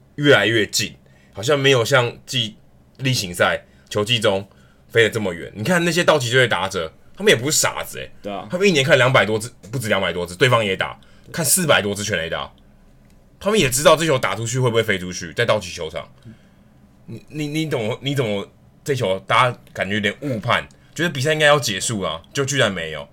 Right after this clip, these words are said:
Speaker 2: 对啊。
Speaker 1: 又，又开始讨论说，“诶，球到底有没有换？”
Speaker 2: 对，因为棒球指南 Baseball Prospectus 这个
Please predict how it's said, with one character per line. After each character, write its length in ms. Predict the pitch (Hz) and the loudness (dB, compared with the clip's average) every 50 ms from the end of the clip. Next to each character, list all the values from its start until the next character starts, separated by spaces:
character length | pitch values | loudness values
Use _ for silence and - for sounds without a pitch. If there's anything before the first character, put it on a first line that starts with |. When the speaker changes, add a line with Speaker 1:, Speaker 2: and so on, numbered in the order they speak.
| - - | -4 2
Speaker 2:
对 100 | 151 131 | 2 4
啊。 140 | 120 117 | 4 2
Speaker 1:
又， 80 | 117 135 - - | 0 -2 -4 -4
又 100 | 165 151 | -2 4
开 100 | 160 151 | 4 4
始 60 | 139 | 4
讨 140 | 131 107 110 | 4 0 0
论 160 | 120 120 120 | 0 0 0
说 280 | 123 120 117 117 113 - - - - - - _ _ _ - | 2 2 0 0 0 -4 -18 -20 -20 -20 -20 _ _ _ -14
，“诶， 120 | - 104 - _ _ _ - | -14 -14 -14 _ _ _ -12
球 180 | - 104 98 | -6 -4 0
到 140 | 104 123 113 | 2 2 2
底 80 | 95 87 | 2 0
有 40 | 78 | -6
没 120 | 82 80 | -10 -10
有 100 | 78 78 | -12 -8
换？” 220 | - 87 71 69 - _ - | -6 -6 -6 -8 -8 _ 2
Speaker 2:
对， 160 | 160 147 143 | 4 6 6
因 80 | 180 208 | 8 6
为 80 | 214 | 6
棒 240 | 208 - 240 208 196 | 6 8 6 6 8
球 160 | 151 160 156 | 8 6 4
指 160 | 147 131 131 | 4 4 2
南 200 | 123 120 117 120 | 2 2 2 2
Baseball 340 | 120 147 147 131 151 156 139 | 2 2 2 2 2 0 0
Prospectus 600 | - 135 123 - 139 131 131 131 - 117 107 - - | 0 -4 -4 -2 -2 -2 -2 -2 -4 -4 -4 -4 -2
这 100 | 147 143 | 0 2
个 280 | 131 127 131 127 127 | 4 4 4 2 -2